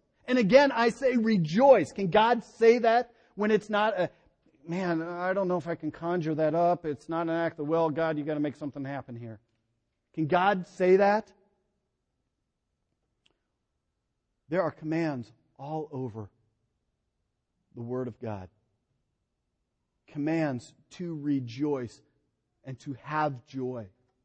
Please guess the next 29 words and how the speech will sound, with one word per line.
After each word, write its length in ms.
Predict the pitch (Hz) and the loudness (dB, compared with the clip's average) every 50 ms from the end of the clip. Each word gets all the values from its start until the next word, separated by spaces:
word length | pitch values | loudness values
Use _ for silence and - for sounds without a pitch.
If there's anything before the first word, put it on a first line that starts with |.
| _ _ _ _ _ _ _ _ _ _ _ _ _ | _ _ _ _ _ _ _ _ _ _ _ _ _
First 200 | - 175 156 - - | -4 -4 -4 -4 -6
Chronicles 600 | - 185 175 175 180 180 - - - 120 107 - - | -4 -2 0 0 0 0 -2 -4 -8 -10 -10 -10 -14
sixteen 720 | - - 160 - - - - - 175 170 160 143 120 104 98 - _ _ _ _ _ _ _ _ _ _ _ _ _ _ _ _ _ _ _ _ _ _ _ _ _ _ | -12 -12 -12 -12 -14 -16 -8 -4 0 0 2 0 0 -4 -10 -14 _ _ _ _ _ _ _ _ _ _ _ _ _ _ _ _ _ _ _ _ _ _ _ _ _ _
says 320 | - 147 147 147 127 123 | -4 -2 -2 -2 -2 -2
this, 260 | 156 151 127 - - _ _ _ 156 143 | -2 -2 -2 -4 -10 _ _ _ -16 -14
"Glory 720 | 131 151 160 175 180 190 196 208 214 220 214 208 202 214 208 - | -12 -6 -2 2 4 6 6 6 6 4 4 2 0 -2 -4 -4
in 160 | 175 170 160 | -2 -2 -2
His 280 | 147 170 165 160 160 - - - | -2 -2 -2 -2 -4 -6 -12 -8
holy 320 | - 175 170 165 165 165 160 | -4 -4 -2 -2 -2 -2 -2
name. 380 | 156 156 156 147 139 123 107 _ _ _ _ _ - | -2 -2 -2 -2 -4 -6 -8 _ _ _ _ _ -2
Let 200 | 156 170 165 - | -2 -2 -2 -2
the 80 | 156 | -6
hearts 440 | 143 - - 214 220 240 240 220 - | -8 -6 0 4 4 4 4 4 0
of 120 | 214 180 160 | -4 0 4
those 260 | 208 202 190 180 190 | 6 6 6 6 4
who 120 | 185 165 | -2 -6
seek 420 | - - - - 233 233 214 - - | -6 -8 -8 -4 -4 -4 -4 -2 -4
the 80 | 208 | -4
Lord 340 | 180 175 175 175 180 180 175 - _ - | -2 0 0 0 0 0 -2 -4 _ -6
rejoice. 960 | 196 202 220 240 220 165 147 208 262 302 330 311 196 135 120 - - - - - _ _ _ _ _ _ _ _ _ _ _ - | 0 4 4 4 4 4 4 4 4 6 6 6 4 2 -4 -12 -20 -20 -20 -20 _ _ _ _ _ _ _ _ _ _ _ -4
Let 160 | 156 185 185 | -4 -4 -2
the 60 | - 190 | -2 -4
heavens 420 | - 180 226 277 302 285 226 180 | 2 4 4 6 6 4 2 2
be 140 | 175 202 165 | 0 -6 -4
glad. 320 | 147 165 151 139 139 135 | 0 2 4 4 4 2
Let 160 | 151 190 190 | 2 0 0
the 160 | - 247 - - | -2 -8 -8 -2
earth 280 | - 277 311 320 - - | 2 4 4 4 2 -2
rejoice. 720 | 202 190 196 196 156 131 165 180 156 139 120 107 - - | -4 -2 0 0 0 0 0 2 2 0 -2 -6 -12 -18